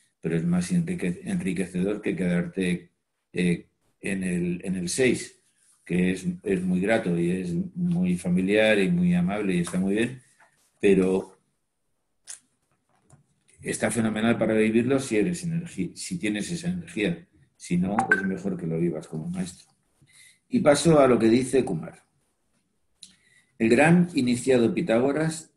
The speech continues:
era conocido por haber dado treinta y tres volúmenes de sabiduría. Treinta y tres es el número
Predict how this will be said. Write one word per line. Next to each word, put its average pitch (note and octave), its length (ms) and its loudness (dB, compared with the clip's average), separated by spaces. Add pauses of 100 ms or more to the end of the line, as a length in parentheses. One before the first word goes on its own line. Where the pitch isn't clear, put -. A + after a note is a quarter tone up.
era A#2 220 2
conocido A2+ 640 -2
por G2+ 220 -2
haber F#2+ 340 -2
dado G#2+ 320 -2
treinta F#2+ 360 -4
y F2+ 80 -2
tres G#2+ 260 -6
volúmenes A2 580 -6
de G2 100 -8
sabiduría. F2 680 -4 (1000)
Treinta G#2 320 -2
y G2 100 0
tres D3+ 640 0
es G#2+ 180 -6
el G#2 180 -4
número C#3+ 640 -4